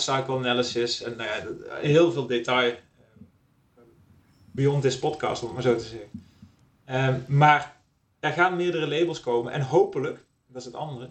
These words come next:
maar twee. Want, eh, wa-, wa-, er is altijd de angst dat er weet ik niet hoeveel labels op een, eh, op, op een, eh, s-, op voedsel komen te staan. Eh, Nutri-score, Eco-score, biologisch.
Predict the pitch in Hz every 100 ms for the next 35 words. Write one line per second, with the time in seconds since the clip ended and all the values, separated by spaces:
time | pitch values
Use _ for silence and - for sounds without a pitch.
0 | - 123 117 113 - 131 - - _ _
1 | - _ _ _ - 131 - - 80 135
2 | 120 123 143 82 58 - - 139 143 -
3 | - - 139 143 135 139 139 135 135 151
4 | 170 170 127 180 160 151 147 151 131 143
5 | 131 135 131 127 127 131 127 - - 127
6 | - 127 127 127 123 123 - 131 - -
7 | 170 170 139 113 113 120 - 113 123 131
8 | 127 - 127 135 135 131 - 139 127 123
9 | - 156 156 131 - 135 131 131 120 165
10 | 170 143 139 143 - 135 -